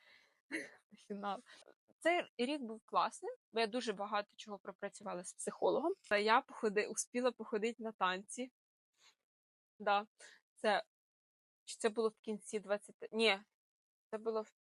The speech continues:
ні, це було в цьому році, да. І мені дуже зайшло, і я подумаю так, щоб, е, почати тут ходити, але я про це вже казала. Я знайшла тут студію, і я, е, подумаю, щоб опять я про план, Льона,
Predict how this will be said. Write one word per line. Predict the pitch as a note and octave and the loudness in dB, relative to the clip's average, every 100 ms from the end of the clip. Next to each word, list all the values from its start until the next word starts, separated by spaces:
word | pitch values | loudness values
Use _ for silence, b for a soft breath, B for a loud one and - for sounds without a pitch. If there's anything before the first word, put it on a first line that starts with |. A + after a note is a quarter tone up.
| _ | _
ні, | G#3+ G#3+ | 0 0
це | G3+ G#3+ | 0 -2
було | G#3+ G#3+ | -2 -2
в | |
цьому | - G#3 G3 F#3 | -4 -6 -6 -4
році, | F3+ - G3+ | -4 -6 -6
да. | F#3+ F#3+ - _ b b b | -4 -4 -8 _ b b b
І | - A3 | -6 -2
мені | A3+ A3+ A#3+ C#4 | 0 2 0 0
дуже | A#3+ A#3 | 0 0
зайшло, | G3+ F3+ - G3 G3+ C4 - | -2 -4 -4 -2 0 -2 -4
і | A3 | 0
я | G#3 G#3 G#3 G3+ G3 F#3 F#3 | 6 8 8 6 4 0 -2
подумаю | A3+ F#3+ G#3 G3 F#3 F3+ | -4 -2 -4 -6 -8 -6
так, | F3 - | -8 -6
щоб, | - F#3+ F3+ F3+ | -8 -8 -8 -4
е, | F#3 | -4
почати | - G3 F#3+ - | -4 -10 -10 -8
тут | C#4+ | -8
ходити, | - D#4 G#3+ | -4 -2 -2
але | G#3 | -2
я | |
про | B3+ C#4 | -4 -6
це | B3 | -6
вже | A3+ G#3+ | -8 -8
казала. | - G3 F3+ F3 G#3 _ _ _ - | -14 -8 -6 -6 -10 _ _ _ 0
Я | G3+ F#3 | 4 4
знайшла | F3+ F#3 F#3+ | 2 -4 -4
тут | F#3 E3+ | -4 -10
студію, | - - C4 D4 C4+ G#3+ | -16 -10 -8 -4 -4 -4
і | - | -8
я, | G3 G3+ G3+ G#3 B B B B B | -6 -2 -2 -4 B B B B B
е, | G3+ - | -6 -6
подумаю, | G3+ F3+ G#3+ A#3+ A3 | -6 -4 -2 -2 -4
щоб | - G3 - | -6 -10 -8
опять | - - - B3+ C#4+ C#4+ | -10 -2 8 10 10 8
я | G#3+ | 2
про | - | -2
план, | - G#3+ G#3+ G#3+ F#3+ - - _ _ B B B B - G#3+ | 4 8 8 8 0 -6 -20 _ _ B B B B -4 6
Льона, | A3 A3 G#3 E3 E3 | 8 10 6 2 -8